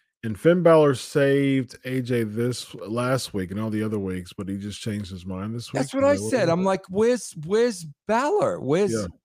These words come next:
Speaker 2: what?"
Speaker 1: No Finn. I'm saying, man, I think, I think they keep downplaying Finn Balor being a member of Judgment Day, and I think he's gonna be a member. I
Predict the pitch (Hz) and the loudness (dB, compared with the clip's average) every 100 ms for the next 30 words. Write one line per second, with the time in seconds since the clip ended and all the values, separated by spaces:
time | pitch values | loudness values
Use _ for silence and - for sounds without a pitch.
0 | _ _ - 113 113 - 113 82 _ _ | _ _ -8 -4 -2 0 -2 -4 _ _
1 | _ _ _ _ _ - - - - - | _ _ _ _ _ -20 -20 -20 -20 -20
2 | - - _ - 117 170 185 - 190 226 | -20 -20 _ 2 8 8 8 6 8 10
3 | 240 233 208 180 180 180 143 120 135 - | 10 8 8 4 6 4 2 0 -2 2
4 | 165 160 - 127 120 - 180 160 156 - | 2 2 -4 -2 0 6 6 8 6 4
5 | 185 143 123 127 147 156 - 156 147 143 | -2 0 0 2 2 0 2 2 4 2
6 | 143 139 135 123 - _ _ - 143 143 | 2 0 -2 -6 -14 _ _ -4 -2 0
7 | 139 131 131 127 117 127 123 120 117 117 | 4 6 6 4 4 2 2 0 0 0
8 | 104 117 127 117 104 85 73 82 _ _ | 0 0 0 -4 -8 -8 -10 -14 _ _
9 | 87 92 92 101 101 107 110 107 113 120 | -14 -12 -8 -10 -8 -8 -6 -6 -6 -6
10 | 139 123 80 | -8 -10 -14